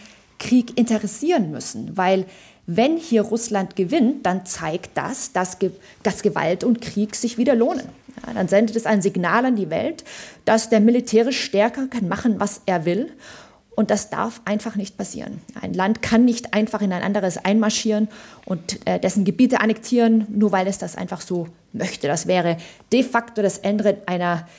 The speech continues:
Weltordnung, die, ähm, nach dem Ende des Zweiten, äh, äh, Weltkrieges zumindest in, in Europa vorgeherrscht hat, im, im westlichen Europa. Und, äh, die können wir nicht einfach so aufgeben.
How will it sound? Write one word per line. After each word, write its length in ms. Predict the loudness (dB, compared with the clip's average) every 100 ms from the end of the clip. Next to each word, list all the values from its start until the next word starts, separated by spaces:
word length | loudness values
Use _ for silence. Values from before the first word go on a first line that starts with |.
| -20 _
Weltordnung, 920 | 2 4 4 2 2 2 2 4 4 2
die, 300 | -2 0 -2
ähm, 400 | -4 -6 -4 -2
nach 360 | 0 0 -2
dem 200 | -2 0
Ende 200 | 0 0
des 160 | -2 -2
Zweiten, 400 | -2 -4 -6 -18 _ _ -4
äh, 460 | -2 0 -2 -4
äh, 20 | -10 -10 -8 -6 -8 -12 -14 -12 -6
Weltkrieges 680 | 0 0 0 0 2 2 0 -10 -4
zumindest 560 | 2 4 6 4 0
in, 240 | -4 -4 -4 -8 -8 0
in 120 | 2
Europa 640 | 2 2 0 2 2 0 -4 -20 -6
vorgeherrscht 720 | 2 2 2 0 -2 -2 -2
hat, 240 | -2 -4
im, 240 | -4 -6 -6
im 160 | -4
westlichen 480 | -2 -2 -4 -6 -2
Europa. 480 | -2 -4 -4 -2 -2
Und, 320 | -2 -6 -4
äh, 160 | -2 -2
die 160 | -4
können 300 | -8 -2 -2
wir 80 | -2
nicht 200 | -6 -6
einfach 220 | -8 -8
so 140 | -8 -6
aufgeben. 420 | -6 -8 -10